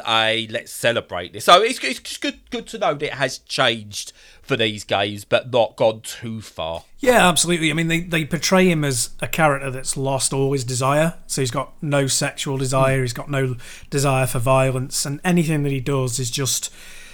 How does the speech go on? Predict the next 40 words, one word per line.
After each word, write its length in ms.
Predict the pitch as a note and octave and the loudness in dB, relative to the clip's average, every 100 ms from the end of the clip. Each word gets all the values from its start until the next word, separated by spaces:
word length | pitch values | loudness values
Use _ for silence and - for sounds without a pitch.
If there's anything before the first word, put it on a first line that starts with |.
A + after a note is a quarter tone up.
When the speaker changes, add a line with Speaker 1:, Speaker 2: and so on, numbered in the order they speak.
| - - - | -20 -18 -2
Speaker 2:
you 120 | D#3+ | 2
know, 160 | C#3+ B2 | 2 2
part 340 | A#2+ D3 C#3 | 2 2 2
of 80 | B2 | 0
a 60 | B2 | -2
burned 480 | D3 C#3+ C#3 C3+ | 0 2 2 2
out 240 | C3+ C3 - - - - | 2 2 -2 -10 -12 0
character 440 | F3 C#3+ C#3 - | 4 4 2 -2
that's 260 | C3+ C#3 - | -2 -2 -4
reached 280 | C3+ C3+ - | -4 -2 -2
the 100 | C3 | -2
end, 260 | C3+ C3 A#2+ | -2 -2 -4
really. 340 | A#2+ A2+ A2+ | -8 -10 -8
And 260 | C3 D3 D3+ - - - - | -2 -2 -2 -6 -12 -12 -10
Speaker 1:
Yeah, 140 | C4 A3 - - | -8 -10 -12 -10
sounds 240 | - C3 F#3 | -2 2 8
like 80 | |
Speaker 2:
yeah, 220 | G3+ D4+ F#3+ | 10 10 8
Speaker 1:
me. 60 | |
Speaker 2:
totally. 400 | - G3 G#3 F#3 | 8 6 6 4
It's, 200 | C#3+ - | 2 0
it's 160 | C#3+ - | -4 -4
the, 160 | C3+ D#3 | -6 -6
it's 160 | A#2+ | -6
a 40 | A#2+ | -2
Brad 240 | C3 C#3 | -2 0
simulator, 460 | - D#3 C3 A#2+ B2 | 0 -2 -2 -6 -8
pretty 200 | E3 B2+ | -8 -8
much. 260 | - - - - - - E3+ | -8 -8 -10 -14 -18 -6 0
Uh, 440 | D#3+ D3+ D3 D3+ - - - | 4 4 4 2 -2 -12 -6
<laughs> 0 | - - | -4 2
but 220 | F#3+ F3+ | 2 4
<laughs> 640 | D#3+ - - - - - - | 2 2 -2 -2 -4 -2 2
it's, 420 | - G#3 - - | 6 8 8 8
um, 280 | E3+ D#3+ C3+ - - - - - - - - - - | 6 6 0 -8 -16 -14 -14 -14 -14 -16 -18 -20 -4
yeah, 460 | G3+ F3+ E3+ E3 E3+ | 6 10 10 10 8
and 140 | F3+ | 8
that's 180 | G3+ - | 8 6
great. 200 | E3+ D#3 | 2 2
And 140 | D#3 | 2